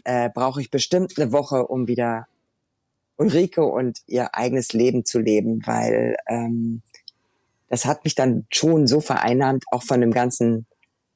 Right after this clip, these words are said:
äh, Muster, also von den ganzen Strukturen, wie wir drehen und dass ich jeden Tag eine Dispo kriege und gesagt bekomme,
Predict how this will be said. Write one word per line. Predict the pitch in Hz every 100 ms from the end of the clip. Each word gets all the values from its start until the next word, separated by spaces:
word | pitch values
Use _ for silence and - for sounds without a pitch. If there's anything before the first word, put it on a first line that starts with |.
| _ _ _ _ _ _
äh, | 131 127 123 104 104 85
Muster, | 87 143 175 - 151 120 113 104 117
also | 117 120 117
von | 131
den | 123
ganzen | 120 120 120
Strukturen, | - 123 - - 156 143 123 110 135
wie | 117 127 147
wir | 135 120
drehen | 110 117 117
und | 113 110
dass | 113
ich | -
jeden | 131 110
Tag | 117
eine | 123 113
Dispo | 160 185 - 165
kriege | - 123 113
und | 104
gesagt | 123 117 127
bekomme, | 120 - 110 113